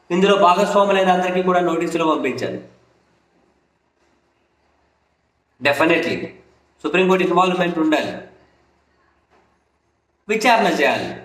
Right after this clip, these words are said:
నెయ్యి కల్తీ నెయ్యి లడ్డు తయారీలోకి వెళ్ళిందా, లేకపోతే రెగ్యులర్ టెస్టింగ్లో భాగంగా up to the mark లేకపోతే వెనక్కి పంపిస్తారు కదా, అట్లా వెనక్కి పంపించేశారా? దీంతో రాజకీయం చేస్తున్నది ఎవరు? కుట్రలు కుతంత్రాలకు తెరలేపింది ఎవరు?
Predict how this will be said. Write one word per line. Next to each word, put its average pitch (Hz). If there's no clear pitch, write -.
నెయ్యి 156
కల్తీ 151
నెయ్యి 131
లడ్డు 139
తయారీలోకి 147
వెళ్ళిందా, 123
లేకపోతే 190
రెగ్యులర్ 175
టెస్టింగ్లో 165
భాగంగా 151
up 180
to 175
the 151
mark 160
లేకపోతే 151
వెనక్కి 139
పంపిస్తారు 135
కదా, 127
అట్లా 185
వెనక్కి 175
పంపించేశారా? 156
దీంతో 147
రాజకీయం 156
చేస్తున్నది 151
ఎవరు? 147
కుట్రలు 180
కుతంత్రాలకు 160
తెరలేపింది 160
ఎవరు? 156